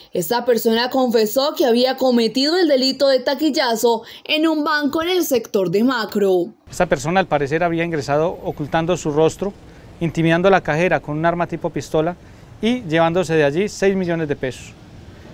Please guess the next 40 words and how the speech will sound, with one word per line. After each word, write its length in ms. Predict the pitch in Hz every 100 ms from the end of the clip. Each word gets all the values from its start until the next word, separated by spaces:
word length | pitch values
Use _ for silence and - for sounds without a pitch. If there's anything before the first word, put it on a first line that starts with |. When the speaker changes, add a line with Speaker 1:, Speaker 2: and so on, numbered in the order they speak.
| -
Speaker 2:
En 80 | 143
la 60 |
actuación 400 | 139 - 135 185
de 60 | 196
investigación 500 | 190 165 156 143 160
criminal 380 | 202 175 170 202
se 120 | 170
logra 320 | 165 170 196 - - -
rápidamente 600 | 175 196 196 160 165 202
la 80 | 185
identificación 600 | 156 139 147 151 139 175
de 60 | 185
un 80 |
vehículo 480 | 190 190 185 - 226 - - - - -
y 80 | 196
la 120 | 185
ubicación 400 | 185 170 170 185
del 120 | 202
sujeto, 360 | 170 165 180 - - - - - -
quien 140 | 170
posteriormente 880 | 156 160 - 156 170 180 185 190 202
accede 480 | 165 160 - 190 156
a, 80 | 131 147
a 80 | 175
devolver 360 | 147 147 151 185
el 120 | 196
dinero 360 | 196 190 196 196 - - -
y 160 | 208 240
entregar 500 | 202 160 160 156 175 -
un 140 | 196 185
arma 240 | 185 185
tipo 240 | 190 170
pistola, 420 | 180 190 - 190 190
la 80 |
cual 300 | 143 156 151 151 - - -
era 160 | 165 170
un 120 | 170
arma 320 | 170 180 196
de 160 | - 156
fogueo. 380 | 131 143 151